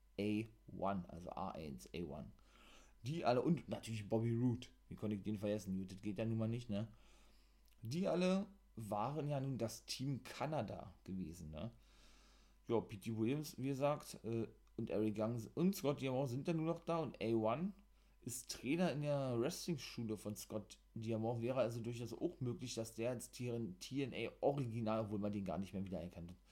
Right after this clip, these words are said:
Also ein komplett anderer Typ, <laughs> wie damals der Fall war, ja bei weitem nicht mehr so breit, wie er damals war, auch keine langen Haare mehr, ganz kurz, sah auch,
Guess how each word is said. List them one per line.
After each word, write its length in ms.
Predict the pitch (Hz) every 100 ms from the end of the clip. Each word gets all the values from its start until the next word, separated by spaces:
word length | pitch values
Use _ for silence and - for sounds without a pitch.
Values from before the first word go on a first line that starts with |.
| - - -
Also 180 | 95
ein 100 | 95
komplett 400 | 92 101 95 104
anderer 280 | - 101 98
Typ, 180 | - 113 - 107 - -
<laughs> 340 | - - -
wie 120 | 101
damals 420 | 92 95 98 101 -
der 120 | 98
Fall 220 | 104 104
war, 80 | 107
ja 340 | 101 98 62 -
bei 200 | 87 92
weitem 320 | 90 101 127
nicht 180 | 110 -
mehr 260 | 104 104 101 - - - - -
so 220 | 98 117
breit, 480 | 95 - 92 117 113
wie 80 |
er 80 | 110
damals 300 | 104 107 107
war, 80 | -
auch 100 | 82
keine 180 | - 107
langen 200 | 104 104
Haare 220 | 98 120
mehr, 160 | 117 110
ganz 240 | 98 110
kurz, 220 | - 110
sah 100 | -
auch, 200 | 87 95